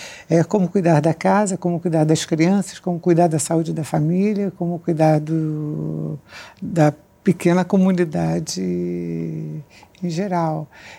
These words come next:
E esse livro, antes do Chernobyl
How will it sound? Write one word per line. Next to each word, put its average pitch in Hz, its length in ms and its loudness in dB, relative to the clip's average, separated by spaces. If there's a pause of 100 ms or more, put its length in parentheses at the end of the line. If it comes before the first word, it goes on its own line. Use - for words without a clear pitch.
E 180 200 6
esse 190 300 4
livro, 185 720 0
antes 165 280 -2
do 165 100 -4
Chernobyl 170 640 0